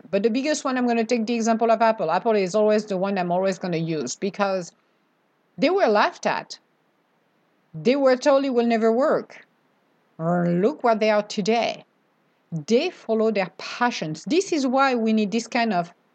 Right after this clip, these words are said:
companies to inspire us, because they are teaching us something. We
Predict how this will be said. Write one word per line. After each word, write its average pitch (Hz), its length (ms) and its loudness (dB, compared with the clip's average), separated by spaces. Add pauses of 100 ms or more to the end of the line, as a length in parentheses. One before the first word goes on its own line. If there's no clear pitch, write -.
(600)
companies 190 560 -2
to 170 140 -10
inspire 180 600 -2
us, 359 520 -4 (1000)
because 262 420 0
they 294 260 2
are 311 180 -4
teaching 339 460 -2
us 247 280 -2
something. - 680 -10 (560)
We 302 400 0